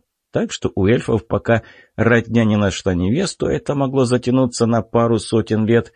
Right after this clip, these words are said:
с их долгожительством, модным было предаваться свободной любви,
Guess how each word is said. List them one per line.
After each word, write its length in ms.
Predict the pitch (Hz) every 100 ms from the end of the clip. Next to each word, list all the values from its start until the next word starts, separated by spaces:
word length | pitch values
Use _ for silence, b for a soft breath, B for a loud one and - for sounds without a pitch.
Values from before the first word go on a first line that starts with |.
| b
с 200 | - -
их 160 | 131 104
долгожительством, 1040 | 104 110 110 117 113 113 110 95 - 104 - _
модным 640 | 98 110 165 226 196 196 165
было 220 | 175 147
предаваться 720 | 117 98 101 135 135 - 110
свободной 760 | - 110 104 117 110 110 113
любви, 500 | 131 202 165 90 78